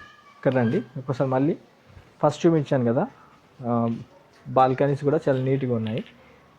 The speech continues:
బాగుంది. ఇంకొక బెడ్‌రూమ్ చూపిస్తాను, నాతో పాటు ట్రావెల్ చేయండి.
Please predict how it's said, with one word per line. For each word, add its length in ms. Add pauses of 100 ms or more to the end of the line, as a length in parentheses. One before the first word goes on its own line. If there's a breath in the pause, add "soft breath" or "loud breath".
(320)
బాగుంది. 300 (640)
ఇంకొక 280
బెడ్‌రూమ్ 360
చూపిస్తాను, 460
నాతో 240
పాటు 200
ట్రావెల్ 340
చేయండి. 340